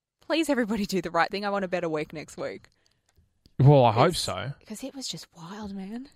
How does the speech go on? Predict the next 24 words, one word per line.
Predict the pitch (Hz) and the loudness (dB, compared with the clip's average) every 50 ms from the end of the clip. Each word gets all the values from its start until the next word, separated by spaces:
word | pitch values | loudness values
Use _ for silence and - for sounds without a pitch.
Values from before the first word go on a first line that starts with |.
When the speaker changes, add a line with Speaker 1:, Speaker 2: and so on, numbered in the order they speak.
| _ - | _ -4
Speaker 2:
I, | 147 151 - _ _ _ _ _ _ - | -4 -4 -4 _ _ _ _ _ _ -8
I | - 160 | -8 -8
just | - - 180 - - - | -6 -6 -8 -8 -8 -8
think, | - 139 117 - _ - - | -8 -8 -8 -10 _ -8 -6
you | 123 113 | -4 -2
know, | 113 110 104 107 - - | -2 -2 -4 -6 -8 -10
the | 110 | -12
protesting | - - - 120 123 123 - - 117 - - - 107 101 | -8 -4 -2 0 0 0 0 -2 -4 -4 -4 -8 -10 -10
needs | 95 92 95 - - | -10 -10 -10 -10 -10
to | - - | -8 -6
stop. | - - - - - - 104 110 110 - - - - _ - | -6 -4 -4 -4 -6 -6 -6 -8 -8 -10 -12 -18 -20 _ -10
Speaker 1:
Mm-hmm. | 185 185 180 175 190 185 190 196 233 320 - _ _ | -8 -8 -6 -4 -4 -4 -2 -2 -4 -4 -6 _ _
Speaker 2:
That's | - 131 - - | -12 -10 -10 -10
very, | - - - 135 131 131 123 117 110 113 - _ _ _ _ - _ _ - | -4 0 2 4 4 4 4 2 -2 -6 -12 _ _ _ _ -20 _ _ -16
very | - 147 - 180 190 160 - | -10 -8 -4 -2 -2 0 0
childish. | - - - 110 98 92 95 95 95 95 87 - - - - - _ _ _ _ - | -2 0 0 2 2 2 0 -2 -4 -6 -8 -10 -14 -16 -18 -20 _ _ _ _ -2
Speaker 1:
It | 294 262 - | -2 -2 0
just, | - 285 285 320 359 - - - - - - _ _ _ _ _ _ _ _ _ _ - | 2 4 4 4 4 0 -4 -8 -10 -12 -14 _ _ _ _ _ _ _ _ _ _ -10
we | 226 262 262 262 | -6 -4 -2 0
need | 247 254 262 285 - | 0 0 0 0 -2
to | - 359 339 | -4 -4 -2
be | - 320 302 277 269 262 - - - | -2 -2 -2 -2 -4 -6 -6 -6 -6
a | 226 | -6
team. | - - - 214 185 175 160 143 - 180 202 | -4 -4 -4 -4 -4 -6 -6 -8 -10 -12 -12